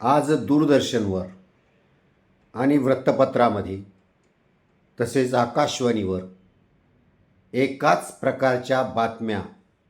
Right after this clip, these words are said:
जास्त करून दिल्या आहेत. त्या म्हणजे पाऊस,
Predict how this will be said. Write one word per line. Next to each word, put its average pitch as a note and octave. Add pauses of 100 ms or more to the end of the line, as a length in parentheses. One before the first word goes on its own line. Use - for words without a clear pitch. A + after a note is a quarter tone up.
(800)
जास्त B2+
करून A#2+
दिल्या G2
आहेत. - (1700)
त्या E3+
म्हणजे D#3+
पाऊस, C#3